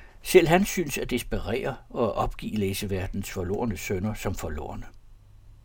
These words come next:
Hvad var følgen heraf? Hvor tabte der ved? Det gjorde netop publikum, og i særdeleshed blev det føleligt for de uskyldige, der måtte lide med de skyldige.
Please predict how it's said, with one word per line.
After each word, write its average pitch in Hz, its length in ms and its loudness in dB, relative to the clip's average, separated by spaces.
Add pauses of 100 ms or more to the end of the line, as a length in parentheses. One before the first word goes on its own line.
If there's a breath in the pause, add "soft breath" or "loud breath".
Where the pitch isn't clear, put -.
Hvad 107 140 -2
var 95 120 -2
følgen 104 380 -2
heraf? 143 360 -2 (920)
Hvor 165 300 2
tabte - 380 -2
der 117 140 -2
ved? 135 180 -6 (920 soft breath)
Det 220 120 0
gjorde 208 200 6
netop 202 280 6
publikum, 101 520 -4 (500 soft breath)
og 151 100 0
i 131 40 0
særdeleshed 180 720 4 (280)
blev 127 160 4
det 107 120 -4
føleligt 127 480 0
for 92 80 -4
de 170 180 -4
uskyldige, 143 760 -4
der 107 200 -2
måtte 95 300 -2
lide 127 400 -2
med 127 120 0
de - 120 -10
skyldige. - 560 -8